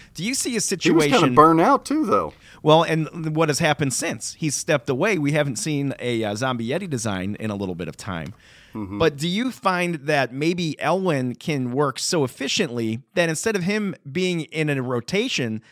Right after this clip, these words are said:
Speaker 1: that almost every second or every third game that comes out is an Elwin title? Because when you think about who's there now, you've got Steve Ritchie, Jo-, uh, you've got John Borg,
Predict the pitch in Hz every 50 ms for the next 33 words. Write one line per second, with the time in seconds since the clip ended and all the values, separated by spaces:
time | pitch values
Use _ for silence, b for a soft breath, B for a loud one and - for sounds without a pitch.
0 | b b b 139 143 135 123 113 - - 170 190 185 165 - - - 143 165 180
1 | 170 165 170 160 147 131 - - - 190 190 196 - 190 151 139 131 - 131 156
2 | 143 139 143 127 - - - - 202 220 262 294 262 180 156 135 131 123 113 -
3 | - - 143 127 120 104 120 110 101 95 92 - _ b b b b b b 131
4 | 131 139 135 113 - 131 127 120 113 110 104 - 135 120 110 101 104 113 127 -
5 | 180 156 160 185 185 175 - 226 254 214 269 233 - 185 180 165 170 202 185 143
6 | 156 180 165 151 143 143 170 202 196 170 156 135 135 147 123 - - - - 156
7 | 135 117 151 190 180 - 196 190 190 160 - 139 143 127 - - 127 120 117 110
8 | 101 107 - 139 123 147 135 123 113 117 147 143 131 127 110 127 151 160 160 165
9 | 151